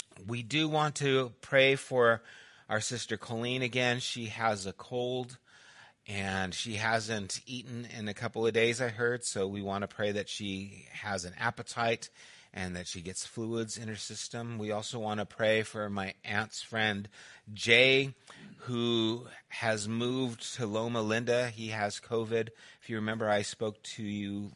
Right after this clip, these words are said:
last week about it. He's in his seventies, and they took him to Loma Linda for better treatment. He is on oxygen, and so pray for him that he does not have to move to a ventilator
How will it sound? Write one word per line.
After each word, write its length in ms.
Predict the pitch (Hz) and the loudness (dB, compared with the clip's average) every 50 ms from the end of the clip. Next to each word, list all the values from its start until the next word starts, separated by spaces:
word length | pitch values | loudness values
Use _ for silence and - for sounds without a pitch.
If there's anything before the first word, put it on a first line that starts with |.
| - | -2
last 360 | 110 101 101 104 104 - - | 0 0 2 0 -2 -6 -10
week 200 | - 110 104 - | -10 -10 -10 -8
about 260 | 101 98 101 98 104 104 | -2 0 4 4 6 6
it. 160 | 107 98 - - - - - - _ | 4 2 0 -12 -20 -20 -20 -18 _
He's 200 | - 113 104 107 | -8 -6 -4 -2
in 120 | 123 120 | -2 -4
his 200 | 113 110 110 98 | -4 -4 -4 -4
seventies, 840 | - - - 113 104 107 120 117 117 110 113 110 110 110 113 - - - - - - - - - | -2 0 2 2 2 2 0 -2 -2 -2 -2 -2 -2 -4 -4 -6 -8 -10 -14 -20 -20 -18 -10 -6
and 220 | - 98 95 92 | -4 -4 -4 -4
they 280 | 98 92 104 101 98 95 | -2 0 2 2 2 2
took 280 | - - - 127 - | -2 -6 -10 -10 -8
him 280 | - - 123 110 107 107 | -8 -6 -6 -4 -4 -6
to 180 | - - 113 98 | -6 -4 -4 -2
Loma 320 | 95 101 107 107 104 104 | 0 0 0 0 0 0
Linda 400 | 104 107 110 107 107 107 104 101 | 0 2 2 2 4 4 2 2
for 160 | 98 - 101 90 | 0 -4 -8 -2
better 300 | 85 104 101 95 98 92 | 2 2 2 2 2 -2
treatment. 580 | - - - 113 101 - 110 107 107 95 - - - - - - - | -4 -6 -8 -8 -8 -6 -4 -6 -4 -6 -6 -14 -18 -20 -20 -20 -20
He 200 | _ - 107 101 | _ -10 -10 -10
is 360 | 90 98 127 117 117 110 104 | -8 -2 0 0 2 0 -2
on 320 | - - - 107 107 104 - _ - | -10 -8 -4 -4 -4 -4 -6 _ -2
oxygen, 840 | 120 120 127 - - - 143 131 110 120 127 123 123 123 127 127 123 - _ - - - - - - - _ | 0 0 0 0 -4 -6 -6 -6 -4 0 0 0 0 0 -2 -6 -8 -12 _ -20 -20 -20 -20 -20 -20 -20 _
and 220 | - 90 90 90 - | -8 -6 -6 -6 -6
so 240 | - - 104 92 90 | -4 0 0 0 0
pray 260 | - - 123 113 107 | -2 -2 0 0 0
for 180 | 104 - 113 | 0 -2 -8
him 280 | 107 95 113 110 107 107 | -8 -6 -4 -4 -4 -2
that 160 | 98 95 80 | -4 -4 -4
he 120 | 90 98 90 | -4 -8 -8
does 220 | 82 90 87 90 | -8 -8 -6 -6
not 220 | 98 101 98 98 | -4 -4 -4 -4
have 340 | 90 98 98 92 90 - - - | -4 -4 -4 -4 -4 -6 -10 -8
to 400 | - 98 95 90 90 87 87 87 _ - - - - - - - - - - - _ - | -6 -6 -4 -4 -4 -6 -8 -10 _ -20 -20 -20 -20 -20 -20 -20 -20 -20 -20 -20 _ -8
move 300 | 87 95 101 101 92 - | -6 -4 -4 -4 -4 -6
to 200 | - 104 92 87 | -8 -8 -8 -8
a 40 | 82 | -6
ventilator 720 | 73 87 92 92 95 98 95 95 95 92 95 92 90 92 | -4 -4 -4 -4 -2 -2 0 0 2 2 2 0 -2 -2